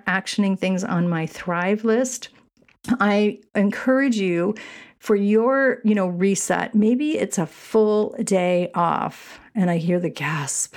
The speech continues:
coming across the line right now. The gasp of, like, "We can't take a full day off. My goodness, that, like, the world will fall apart." I'm gonna tell you right now, the world will not fall apart. It will fall apart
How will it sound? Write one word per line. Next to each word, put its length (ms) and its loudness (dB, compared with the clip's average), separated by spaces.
coming 340 -4
across 380 -4
the 120 -4
line 320 -2
right 160 -6
now. 300 -2
The 100 2
gasp 580 -2
of, 240 -2
like, 220 -2
"We 80 0
can't 320 -4
take 180 -2
a 60 -4
full 200 -2
day 180 -2
off. 340 -2
My 100 0
goodness, 380 -2
that, 240 -6
like, 220 -4
the 100 0
world 400 0
will 100 0
fall 240 0
apart." 420 0
I'm 120 0
gonna 160 -2
tell 200 -2
you 140 2
right 160 0
now, 180 0
the 120 0
world 320 -2
will 80 -2
not 340 0
fall 220 0
apart. 360 -2
It 160 -2
will 280 2
fall 260 0
apart 320 -4